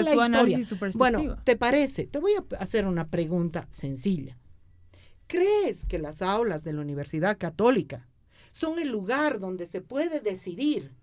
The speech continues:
Speaker 1: de espaldas a la sociedad boliviana los destinos de la sociedad boliviana? ¿O crees que sería mejor hacerlo en el Parlamento boliviano y además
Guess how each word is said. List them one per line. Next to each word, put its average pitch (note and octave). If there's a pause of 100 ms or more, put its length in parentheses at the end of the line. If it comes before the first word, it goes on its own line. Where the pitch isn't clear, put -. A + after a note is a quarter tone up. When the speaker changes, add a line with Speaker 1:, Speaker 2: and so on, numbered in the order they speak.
(320)
Speaker 1:
de A3
espaldas D#4+
a A3+
la G3
sociedad G#3+
boliviana A3 (1500)
los B3+
destinos D4
de G#3
la F#3+
sociedad G#3
boliviana? G#3 (320)
¿O D4
crees A4
que D#4
sería C4
mejor A#3+
hacerlo F#3 (1500)
en F3+
el E3+
Parlamento E3
boliviano C#3 (1000)
y G#3+
además D#4